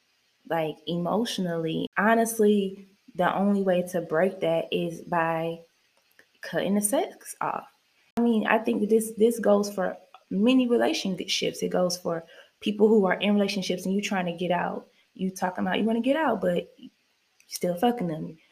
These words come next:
Situationships, you talking about you wanna, you don't wanna fuck with this person no more. You're not gonna stop, you gonna stop talking to them, but you still fucking them. Like, you're, you're continuously mixing your soul. You're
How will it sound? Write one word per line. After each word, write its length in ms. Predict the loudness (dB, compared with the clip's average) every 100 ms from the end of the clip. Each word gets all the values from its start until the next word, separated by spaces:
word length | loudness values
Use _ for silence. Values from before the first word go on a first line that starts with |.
| _ _
Situationships, 1080 | -6 -2 0 4 4 2 0 -4 -4 -4 -6
you 80 | -6
talking 300 | -2 -2 0
about 300 | 0 -2 0
you 120 | -2
wanna, 440 | 2 2 2 0 -4 -12 -20 _ _ _ _ _ _ _ -4
you 180 | 4 6
don't 140 | 6
wanna 180 | 4 4
fuck 160 | 2 2
with 80 |
this 140 | 2 2
person 300 | 0 -2 -4
no 80 | -2
more. 160 | -2
You're 120 | 0 0
not 180 | 0
gonna 180 | -2 -6
stop, 260 | -4 -4 0
you 80 | 0
gonna 100 | 0
stop 240 | -2 -2
talking 300 | -2 -2 -2
to 120 | -4
them, 160 | -4 -4
but 240 | -6 -6
you 40 | -10
still 480 | -6 -2 -2 -2 -6 -20 -20 _ _
fucking 380 | 2 4 4 0
them. 320 | 0 -6 -6
Like, 580 | 0 2 2 0 -4 -16 _ 0
you're, 480 | 6 6 6 2 0
you're 160 | 0
continuously 800 | 2 -2 -2 0 2 2 0 -2
mixing 540 | 2 0 0 -4 -4 -2
your 160 | -2
soul. 480 | -2 -2 0 0 0
You're 420 | 0 2 2 -4